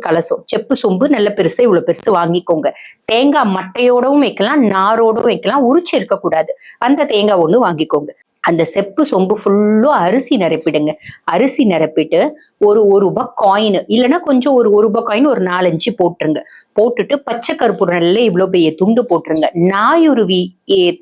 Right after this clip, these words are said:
இலை இருக்கு பாத்தீங்களா, நாயுருவி தழை, அது தெரியும், ரோட்லயே நிறைய கிடக்கும். அந்த செடியை புடுங்கி அதோட வேரை நல்லா வாஷ் பண்ணிட்டு, கட் பண்ணிட்டு அதை அதுல போட்டுருங்க. போட்டுட்டு மேல தேங்காய் வச்சிடுங்க. மா இலை கொத்து வைங்க, தேங்காய் வைங்க, எல்லாமே கிழக்கு பார்த்த மாதிரி வைங்க.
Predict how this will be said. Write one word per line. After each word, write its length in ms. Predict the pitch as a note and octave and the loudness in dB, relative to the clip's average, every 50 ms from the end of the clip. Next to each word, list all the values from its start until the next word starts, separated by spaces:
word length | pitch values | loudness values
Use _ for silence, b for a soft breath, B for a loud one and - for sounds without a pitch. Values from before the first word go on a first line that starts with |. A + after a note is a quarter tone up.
| _ - | _ -4
இலை 300 | F#3+ F#3+ G3 A3 B3+ C4 | -2 0 0 2 0 0
இருக்கு 180 | B3 B3 - | -2 -2 -4
பாத்தீங்களா, 300 | E3 F3+ - F3+ G3 C4 | -4 -4 -4 -4 -2 0
நாயுருவி 520 | C#4 C4 B3 B3 C4+ C#4 C#4 C4+ B3 A#3+ - | 0 0 0 0 0 0 2 2 0 0 -2
தழை, 260 | - G#3 G3+ A3 A3 - B B B B B | -2 -2 0 0 -2 -2 B B B B B
அது 200 | B B3 B3 D4 | B -2 -2 0
தெரியும், 320 | D4 C#4 C4+ D4+ D#4 C#4+ B3 | 0 0 0 2 2 2 4
ரோட்லயே 360 | A3 A#3 B3 B3 A#3+ C4 D4 | 4 2 2 2 2 2 0
நிறைய 300 | D4+ C#4+ C4+ C4 C4 C4+ | 0 0 0 0 -2 -2
கிடக்கும். 340 | C4+ B3 A#3 G#3+ - G3+ - | -2 -4 -4 -4 -4 -4 -4
அந்த 300 | - F#3 F#3+ F#3+ F3 F3+ | -2 -2 -2 0 -2 -2
செடியை 460 | F3+ - A3 A3 B3 D#4 E4 D#4+ A#3+ - | -2 0 0 0 2 2 2 0 0 -2
புடுங்கி 280 | G#3 F#3 F#3 G3 A#3 C#4 | -2 -2 0 0 0 0
அதோட 380 | B3 G#3 G3 G#3 A3+ A3 F#3+ | 0 2 2 2 2 2 0
வேரை 340 | F3 G3+ A3 B3 C4+ C#4 C4+ | 0 2 2 2 2 2 0
நல்லா 380 | A3 F#3+ F3+ F#3 F#3+ G#3 A#3 B3+ | 0 0 0 2 2 2 2 2
வாஷ் 380 | A3+ F#3+ F3+ G3 G#3 - - | 2 2 2 0 0 -2 -4
பண்ணிட்டு, 460 | - G3+ F3+ F3 E3 D#3 - - F#4+ B B B B B B - | -4 -2 0 0 -2 0 0 -2 -4 B B B B B B -10
கட் 300 | - - B3+ B3+ - _ | -8 -8 -8 -8 -10 _
பண்ணிட்டு 360 | - D#4 A#3+ A3 G#3 G#3+ E4 | -2 0 0 0 0 -2 -2
அதை 260 | D4+ A#3+ G#3 G3+ A3 | -2 -2 -2 0 0
அதுல 240 | G#3 F3+ E3+ E3 D#3+ | 0 0 0 -2 0
போட்டுருங்க. 400 | - E3+ D#3 - - D#3 D#3 D3+ - - B B B B B | 0 -2 -2 0 -2 -4 -2 -4 -6 -10 B B B B B
போட்டுட்டு 500 | - A3 B3+ B3 A#3+ A3+ E3 - G#3 B3+ | 0 0 0 0 -2 -4 -2 0 0 0
மேல 320 | B3+ A3+ G3+ G3 G#3 A#3 A3 | 2 0 0 0 0 -2 -2
தேங்காய் 380 | A3+ G3+ F3+ F#3 F#3+ F3+ E3 | -2 -2 0 0 0 0 0
வச்சிடுங்க. 300 | D#3+ - E3+ D#3+ E3 E3 | 0 -2 -2 -2 -2 -2
மா 240 | E3 E3+ F3 F3+ F#3+ | -2 -2 -2 0 0
இலை 200 | G3 G3 F#3+ F#3 | 0 0 0 0
கொத்து 300 | F#3 - F3+ F#3+ G3 F#3 | -2 -4 -4 0 2 2
வைங்க, 280 | F3+ F3+ F#3 F#3+ C#4 D4 D4 | 4 4 2 0 0 -2 -2
தேங்காய் 380 | - A3 G3+ G3+ G3 G#3 F#3 | -2 -2 -2 0 0 0 0
வைங்க, 320 | F3 F#3 F3+ F#3 F#3+ C#4+ D4 | 2 2 2 2 0 2 2
எல்லாமே 720 | B3+ G3+ G3+ A3 B3 C4 C4+ C4+ B3 G#3+ F#3+ G#3 D4 - - | 2 2 2 2 2 2 2 2 2 0 0 0 -2 -4 -4
கிழக்கு 360 | - A3+ A3 B3 - - - | -4 -2 -2 -2 -2 -4 -6
பார்த்த 300 | - F3 D#3+ - E3+ D#3 | -4 -4 -4 -4 -4 -4
மாதிரி 220 | D#3 D#3+ F#3 A#3 | -2 -2 -2 0
வைங்க. 240 | G#3 E3 D3+ D3+ | -2 -2 -2 -4